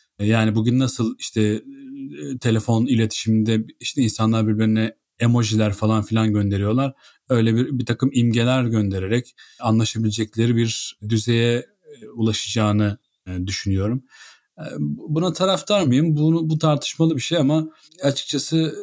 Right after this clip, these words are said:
bu gelişimin bu yönde seyretmesi beni biraz heyecanlandırıyor da. Yani yazının, sözlü iletişimin tamamen hayatından çıktığı, böyle gerçek bir Asimov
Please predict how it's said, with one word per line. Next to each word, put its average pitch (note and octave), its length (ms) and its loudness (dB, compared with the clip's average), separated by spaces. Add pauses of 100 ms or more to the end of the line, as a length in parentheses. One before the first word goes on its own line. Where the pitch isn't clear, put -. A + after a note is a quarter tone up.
(460)
bu C#3+ 440 2 (520)
gelişimin C3 640 2
bu C#3+ 60 2
yönde C3 300 4
seyretmesi B2 580 -2
beni A#2+ 200 2
biraz C3+ 240 -2
heyecanlandırıyor A2+ 840 0
da. F#2 80 -6
Yani G2+ 320 0
yazının, A2+ 520 0 (300)
sözlü B2 400 0
iletişimin A#2+ 460 0
tamamen A#2+ 400 0
hayatından A2+ 720 0 (540)
çıktığı, A2 540 0
böyle A2 320 2
gerçek A#2+ 520 -2
bir B2 180 2
Asimov B2 440 0